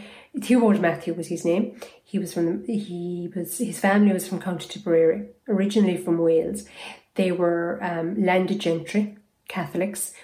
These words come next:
but there was also a Protestant branch to the family. So th-, an interesting thing about Father Theobald Matthew is that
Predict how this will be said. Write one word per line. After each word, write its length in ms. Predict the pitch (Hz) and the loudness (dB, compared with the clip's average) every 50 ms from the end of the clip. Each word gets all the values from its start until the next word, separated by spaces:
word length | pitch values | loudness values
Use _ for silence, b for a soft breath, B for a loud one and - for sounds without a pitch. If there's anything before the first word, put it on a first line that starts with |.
| B | B
but 100 | - 208 | 0 2
there 100 | 208 208 | 4 6
was 100 | 208 208 | 6 6
also 340 | 208 208 208 208 - 208 196 | 6 6 6 6 4 4 2
a 40 | 202 | 2
Protestant 560 | - 202 202 202 208 202 - - 185 180 - | 2 2 4 4 4 4 2 0 -2 -4 -2
branch 260 | - 185 175 170 175 - - | 0 0 0 -2 -4 -8 -12
to 80 | - - | -12 -16
the 120 | - - 196 | -12 -8 -6
family. 280 | 180 180 185 - 208 208 B B B B B B B - | -4 -4 -4 -6 -6 -8 B B B B B B B -10
So 360 | - - 247 226 220 208 208 B B B B B B - 240 | -2 2 4 4 4 4 2 B B B B B B -4 0
th-, 160 | 208 - - - | 0 2 4 4
an 100 | 233 247 | 6 6
interesting 480 | 277 254 - - - - 247 233 208 | 6 4 4 0 2 4 4 4 4
thing 200 | 208 233 226 214 214 208 208 | 4 4 4 6 4 4 2
about 440 | 196 202 196 190 185 185 180 180 - - - - - - _ _ _ - - | 2 2 4 4 4 2 2 0 -2 -4 -6 -8 -14 -18 _ _ _ -20 -18
Father 360 | - - - 220 202 190 - | -12 -2 2 4 4 4 4
Theobald 380 | - - 214 208 196 180 170 165 | 2 4 4 4 6 6 4 4
Matthew 480 | 165 170 180 180 - - 160 160 156 B B B B B B B _ _ _ _ | 4 4 2 0 0 2 2 2 2 B B B B B B B _ _ _ _
is 300 | - 240 214 202 202 202 | 4 6 6 6 6 4
that 220 | - 196 185 180 | 2 2 0 0